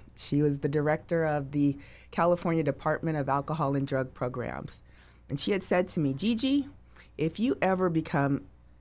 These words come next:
an addict or alcoholic, I'm scared about you because you're too smart.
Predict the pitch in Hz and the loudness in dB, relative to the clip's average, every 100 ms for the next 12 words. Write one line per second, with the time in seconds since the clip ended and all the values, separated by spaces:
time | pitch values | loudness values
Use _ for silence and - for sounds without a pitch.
0 | - 139 - 147 147 139 - - 131 - | -6 -4 0 2 2 0 -4 -2 -2 -2
1 | 139 127 120 67 - - - - - - | -2 -2 -2 -6 -10 -20 -20 -20 -20 -20
2 | - - - - - - 156 - - 359 | -20 -20 -20 -20 -8 -2 -2 2 4 4
3 | 175 120 - 117 117 147 160 143 139 - | 4 2 2 -2 -2 -2 0 2 0 0
4 | 170 - 226 226 - | -2 0 -2 -2 -8